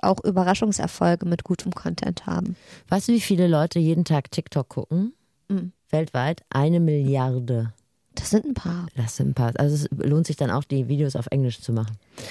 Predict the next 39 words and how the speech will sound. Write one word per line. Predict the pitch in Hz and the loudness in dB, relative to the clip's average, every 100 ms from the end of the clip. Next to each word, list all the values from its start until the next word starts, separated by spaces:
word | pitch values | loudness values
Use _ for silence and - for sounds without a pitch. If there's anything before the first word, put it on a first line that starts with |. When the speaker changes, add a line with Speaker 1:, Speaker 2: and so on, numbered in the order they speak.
| - - - | -14 -16 -12
Speaker 2:
Für | - 240 | 0 2
ein | 214 233 | 4 2
Thema | - 247 254 233 | 4 4 6 6
Speaker 1:
Sleepy | 220 | 6
Speaker 2:
muss | 202 | 8
Speaker 1:
Chicken. | 220 180 208 | 6 6 4
Speaker 2:
man | 220 202 202 156 | 4 6 4 4
brennen | 175 170 196 196 175 214 - | 2 4 4 6 6 4 2
und | 165 170 - | 2 0 2
man | 160 156 | 2 2
sollte | 156 160 170 | 4 2 2
sich | 151 - | 0 0
auch | 151 | 2
nach | 151 | 2
dem | - 147 | 2 0
zweihundertsten | - 135 151 190 190 - - - - 147 | 2 2 4 4 4 0 -6 -6 2 4
Video | 131 160 135 123 123 | 4 4 4 2 0
zum | - 135 | 0 2
gleichen | 127 123 147 | 2 2 0
Thema | 135 135 135 113 | 2 2 2 2
immer | 151 139 | 2 2
noch | 131 - | 2 2
wohlfühlen. | 139 156 - 123 131 170 - - - - - | 2 2 0 2 2 0 -4 -20 -20 -10 -2
O-, | 160 - | 0 2
und | 185 208 | 2 4
das | 202 | 2
Beispiel | - 170 208 208 165 | 2 0 2 2 4
Jeremy | 170 175 185 165 | 4 4 4 4
Fragrance | - 170 208 202 175 - | 2 2 2 2 0 0
zeigt | 165 170 | 0 0
ja | 165 - 151 | 0 0 0
auch, | - | 0
Thema | - 196 196 | 2 4 4
kann | 185 | 2
total | 160 - 170 | 0 2 2
absurd | - - 170 - | 0 0 0 2
sein, | 135 | 0
ist | 143 170 | 0 0
egal. | 165 139 | 0 0